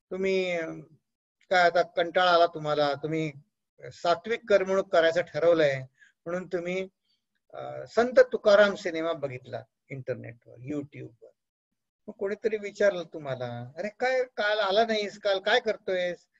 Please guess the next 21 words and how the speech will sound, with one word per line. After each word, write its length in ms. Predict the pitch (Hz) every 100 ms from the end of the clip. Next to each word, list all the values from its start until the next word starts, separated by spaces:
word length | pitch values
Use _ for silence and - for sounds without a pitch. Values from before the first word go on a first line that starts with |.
| _
काय 160 | 214 269
करत 200 | 262 208
होतास?" 460 | 180 170 160 156 _ _ _ _ _ _ _ _
आता 220 | 151 139
तर 120 | 165
मला 600 | 180 156 160 180 180 180 175 _ -
कदाचित 340 | 165 170 185 - -
काही 160 | 156 151
काही 160 | 175
<laughs> 340 | - - _ 147
सांगायची 600 | - 139 151 - - 165
लाज 240 | 156 180
वाटते 380 | 180 143 - 143
की 140 | 143 143
मी, 160 | 151 151 _ - - _ -
अं, 240 | - 135
संत 280 | 131 160 170 190
तुकाराम 560 | - - 170 160 170
<laughs> 320 | - - - -
सिनेमा 420 | - 143 156 160
बघितला, 640 | 143 135 135 131 127 123